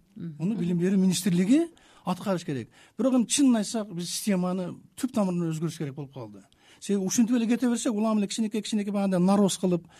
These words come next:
Speaker 2: баягындай андай мындай кылып кете бере турган болсок, убактылуу эле аткарылган иш болуп калып атат да. Эртеге күздө, э, п-, парламенттик шайлоо өтүп, андай мындай болсо, андан кийинки турмушу эмне болот мугалимдин?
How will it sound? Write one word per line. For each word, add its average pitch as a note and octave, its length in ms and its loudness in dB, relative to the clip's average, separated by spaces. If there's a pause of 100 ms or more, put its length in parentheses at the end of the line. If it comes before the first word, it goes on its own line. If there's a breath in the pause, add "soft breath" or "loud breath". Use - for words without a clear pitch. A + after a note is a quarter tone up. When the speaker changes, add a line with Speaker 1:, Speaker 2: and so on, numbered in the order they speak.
(180 loud breath)
Speaker 2:
баягындай F3+ 240 -4
андай F#3 160 -2
мындай F3+ 160 0
кылып E3+ 140 -6
кете F3 160 -2
бере E3+ 100 -4
турган E3+ 180 -6
болсок, E3+ 300 -6 (320 loud breath)
убактылуу A3+ 560 2
эле G#3+ 300 0 (280)
аткарылган F#3 520 -6
иш F3 100 -8
болуп F3 180 -6
калып E3 220 -4
атат E3+ 80 -10
да. G#3+ 80 -8
Эртеге F#3 400 -4
күздө, F3+ 360 -4 (320 loud breath)
э, D3+ 200 -10
п-, - 80 -16 (180)
парламенттик F3+ 460 -4
шайлоо F3+ 400 -2
өтүп, F3+ 220 -8
андай F3 160 0
мындай F3+ 180 -2
болсо, F#3 300 -6 (120 loud breath)
андан F3 300 0
кийинки G#3 240 6
турмушу A#3+ 300 6
эмне D4 100 12
болот A3 140 6
мугалимдин? A2 560 -2